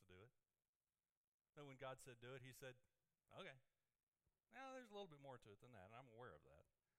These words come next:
But, but he wasn't the, he wasn't the, he wasn't the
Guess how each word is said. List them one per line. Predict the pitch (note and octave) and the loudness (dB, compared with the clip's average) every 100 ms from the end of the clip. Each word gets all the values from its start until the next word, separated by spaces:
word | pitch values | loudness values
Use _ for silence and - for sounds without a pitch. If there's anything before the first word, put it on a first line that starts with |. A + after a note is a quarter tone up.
| - _ _ _ - | -20 _ _ _ -2
But, | G#3 - | -2 0
but | - A3 E3+ | 4 4 6
he | A3+ | 4
wasn't | A3 A#3 B3+ A#3 | 8 6 6 0
the, | A3 F3 | -2 0
he | E3 F3 | 0 6
wasn't | F#3 A3 G#3+ | 6 6 0
the, | F3+ - - - - - - G3 | -2 -8 -20 -20 -20 -20 -8 2
he | G3 | 6
wasn't | G#3+ | 6
the | A#3 | 6